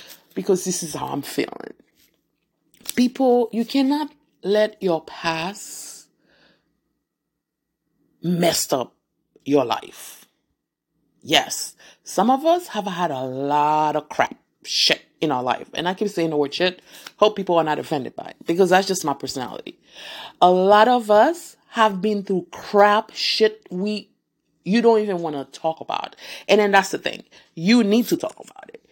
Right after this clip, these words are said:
You need to dump that in the toilet, flush it down, the, flush it down, uh, in the toilet. Or you need to dump it in a professional who's gonna help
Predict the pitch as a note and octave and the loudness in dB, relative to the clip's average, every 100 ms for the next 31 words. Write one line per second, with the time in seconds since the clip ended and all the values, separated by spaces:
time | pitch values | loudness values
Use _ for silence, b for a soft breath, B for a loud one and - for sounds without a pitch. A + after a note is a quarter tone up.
0 | - F#3+ B3 - F#3+ B2+ - F3 A3 - | -6 0 0 0 -6 -8 2 2 4 4
1 | F#3+ F#3+ D#3+ G#3+ - - - F#3 A#2 A2 | 4 2 0 0 -2 -4 4 6 6 2
2 | - B B - F3+ G3 G3+ - F3 E3 | -4 B B 0 6 6 6 2 0 0
3 | D3+ D3+ D3 C#3 - _ _ _ - E3 | 0 -2 -4 -6 -8 _ _ _ 0 0
4 | D#3 D3+ D3 C3+ B2+ C3 - b b b | 2 -2 -6 -6 -6 -8 -12 b b b
5 | C3+ C3 C3 - - E3 C#3+ F#3 G3+ B2 | -2 -2 -2 -6 -2 2 2 4 4 4
6 | - B B _ D4+ G#3 D#3 b F3+ G3 | -8 B B _ 0 0 0 b -4 -2
7 | F3 F#3 C#3 B2+ D#3+ C#3 E3 - F#3+ F3 | -2 -6 -8 0 0 0 -4 -2 -2 -4
8 | - - - A#3 - F3+ E3 - G#3 F#3+ | -8 -10 -2 -2 0 -2 -4 -4 -6 -6
9 | - F#3+ F3 D#3+ D3 C#3 G#3 A3 - | -2 -2 0 -2 -6 -2 2 2 0